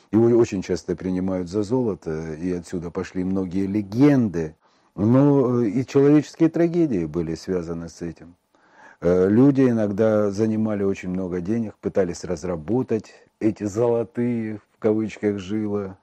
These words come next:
а на проверку это оказывалось просто соединением железа и серы. И честные купцы в то время заканчивали жизнь самоубийством,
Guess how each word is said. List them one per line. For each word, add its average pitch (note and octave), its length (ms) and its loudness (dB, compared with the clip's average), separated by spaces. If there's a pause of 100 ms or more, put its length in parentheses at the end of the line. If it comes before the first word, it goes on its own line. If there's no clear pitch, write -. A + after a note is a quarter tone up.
(160)
а F2 100 -10
на F#2 140 -10
проверку C3 560 -2
это B2 260 -4
оказывалось G#2 880 -6
просто D#3+ 420 -6
соединением F2 720 -6
железа A2 520 -4
и G2 120 -8
серы. C#3 600 -16 (1900)
И G3+ 300 -2 (920)
честные A#2 480 0
купцы A2 440 0
в D3 60 -6
то D3 160 2
время B2+ 480 -4 (360)
заканчивали A2+ 760 -4
жизнь F#2 240 -10
самоубийством, A#2+ 920 -6